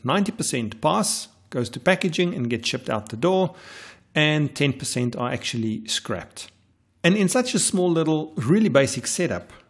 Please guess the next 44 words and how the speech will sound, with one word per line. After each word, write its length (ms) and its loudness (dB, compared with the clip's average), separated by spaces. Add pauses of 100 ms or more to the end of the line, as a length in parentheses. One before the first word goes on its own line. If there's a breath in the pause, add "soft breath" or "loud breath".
(420)
one 200 2
always 580 -2 (520 loud breath)
needs 320 0
to 140 -6
answer 540 0 (1080)
quite 240 0
basic 260 0
questions, 420 -2
such 200 -6
as, 100 -4
how 240 -2
do 80 0
we 140 0
know 200 2
what 200 -2
the 80 -4
time 240 -2
between 280 -2
arrivals 480 2
are? 140 -4
We 140 -2
know 240 2
that 180 0
it's 180 -4
not 260 -2
certain. 540 -2 (460 loud breath)
And 100 4
the 60 4
short 240 4
answer 260 -2
is, 300 -4
you 220 0
have 240 -2
to 80 -8
go 240 2
and 160 -4
get 240 -4
your 80 -2
hands 320 -2
dirty 400 -4
and 160 -4
find 440 -4
actual 360 -4
observations. 800 -4